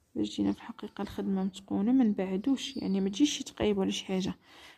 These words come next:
انا شي مره كنخدم، ولكن ملي كتبان ليا شي بلاصه جاني فيها شي فراغ ولا شي حاجه، كنعاود نحل ونعاود، يعني عادي ان تحلو،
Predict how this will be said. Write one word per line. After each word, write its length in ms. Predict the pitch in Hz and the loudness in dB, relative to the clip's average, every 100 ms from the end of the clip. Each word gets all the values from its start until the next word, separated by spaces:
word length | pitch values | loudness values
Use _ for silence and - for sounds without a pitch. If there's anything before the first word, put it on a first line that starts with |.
| _ | _
انا 120 | 240 247 | 2 4
شي 140 | 262 | 6
مره 180 | 254 254 | 6 6
كنخدم، 540 | 254 339 - 202 202 | 2 0 0 2 2
ولكن 260 | 208 220 254 | 2 0 2
ملي 140 | 262 | 4
كتبان 380 | 262 240 233 233 | 2 2 4 4
ليا 100 | 233 | 4
شي 140 | - | 2
بلاصه 280 | 233 226 226 | 2 2 2
جاني 260 | 220 220 220 | 4 4 4
فيها 200 | 220 214 | 4 2
شي 200 | - 220 | 2 0
فراغ 580 | - 214 208 202 202 196 | 0 0 2 2 2 2
ولا 140 | 202 | 2
شي 180 | 208 233 | 2 0
حاجه، 340 | 233 277 370 - - - - _ _ | 2 4 2 0 -16 -20 -20 _ _
كنعاود 380 | 202 190 285 277 | -2 6 6 8
نحل 360 | 240 - 311 | 6 8 10
ونعاود، 480 | 311 226 190 190 185 - - | 10 8 2 0 -4 -14 -6
يعني 420 | - 190 190 214 | -2 0 0 2
عادي 300 | 277 233 - | 2 2 2
ان 200 | 208 202 | 2 0
تحلو، 460 | - 202 202 302 | -2 -2 2 2